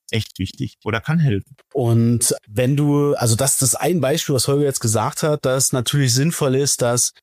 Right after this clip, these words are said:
Speaker 2: die Pflegekräfte schon irgendwo so ein Grundwissen haben sollten, ne, zu dem,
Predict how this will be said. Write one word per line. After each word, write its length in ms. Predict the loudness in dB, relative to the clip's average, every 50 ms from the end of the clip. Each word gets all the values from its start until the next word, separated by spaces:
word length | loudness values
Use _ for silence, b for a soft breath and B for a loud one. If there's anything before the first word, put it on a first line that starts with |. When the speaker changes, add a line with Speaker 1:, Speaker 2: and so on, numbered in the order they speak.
| _ -6
Speaker 2:
die 80 | -4
Pflegekräfte 640 | -2 0 0 0 0 0 0 0 -2 -2 -2 -2 -4 -4
schon 180 | -2 0 0
irgendwo 280 | 0 0 0 0 0 0
so 160 | 0 2 2
ein 80 | 0 0
Grundwissen 1040 | 0 0 0 2 2 2 2 0 0 0 0 0 0 0 0 2 2 2 2 2 0
haben 420 | 0 -2 0 0 0 0 0 0
sollten, 440 | 2 2 2 2 0 0 0 0 2
ne, 220 | 2 2 0 -2
zu 180 | -2 -4 -2 0
dem, 320 | 2 2 4 4 2 2